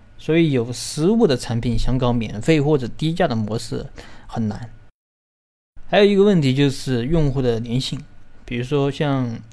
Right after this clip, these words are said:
瑞幸咖啡这种，它通过大量的补贴让客户愿意购买，但补贴一旦取消，客户可能就不买了。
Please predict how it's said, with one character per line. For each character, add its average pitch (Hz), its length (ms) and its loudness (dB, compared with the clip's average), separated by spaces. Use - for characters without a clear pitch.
瑞 170 140 6
幸 135 200 0
咖 123 160 0
啡 139 180 2
这 139 140 -4
种， - 120 -12
它 - 80 -8
通 185 140 2
过 208 80 2
大 208 160 -4
量 151 180 2
的 135 60 0
补 113 180 -10
贴 139 300 2
让 139 460 4
客 165 220 2
户 147 160 2
愿 143 180 4
意 131 40 4
购 143 200 4
买， - 240 -8
但 190 180 2
补 117 240 -4
贴 156 180 2
一 139 120 0
旦 175 160 2
取 113 200 -8
消， 120 240 -8
客 180 180 4
户 160 260 6
可 127 160 -4
能 113 160 2
就 143 240 4
不 165 140 -2
买 131 200 -2
了。 - 200 -16